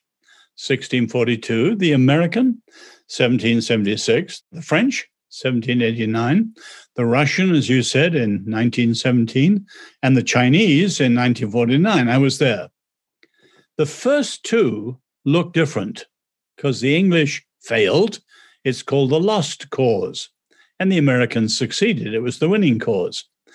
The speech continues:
But in fact, the first two are very similar, not just 'cause they're both English speaking, but they both went back through the Reformation to the Bible. Whereas the French,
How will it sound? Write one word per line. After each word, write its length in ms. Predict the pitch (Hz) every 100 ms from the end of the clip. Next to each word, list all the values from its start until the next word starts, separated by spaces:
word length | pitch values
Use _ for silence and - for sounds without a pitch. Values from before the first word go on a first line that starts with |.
| - - _ -
But 100 | 170
in 100 | 156
fact, 360 | 220 233 -
the 80 | 156
first 520 | 147 226 294 269 -
two 240 | - 185 135
are 100 | 120
very 300 | 127 165 143
similar, 680 | - 151 165 110 90 104 - _ _ - _ -
not 220 | 202 190
just 260 | 185 165
'cause 180 | - 123
they're 120 | 120
both 260 | 113 127 110
English 360 | 120 117 107 -
speaking, 580 | 127 113 98 95 117 - - - -
but 120 | 151
they 120 | 143
both 680 | 139 113 254 262 202 185 - _ _ -
went 280 | 151 185 131
back 260 | 127 131
through 320 | - - 175
the 100 | 180
Reformation 800 | 147 127 127 113 101 - 117 143 139 - _
to 120 | - 151
the 100 | 175
Bible. 500 | 254 254 123 - _ _ _
Whereas 320 | 151 160 131
the 120 | 139
French, 760 | 123 - 220 269 117 98 -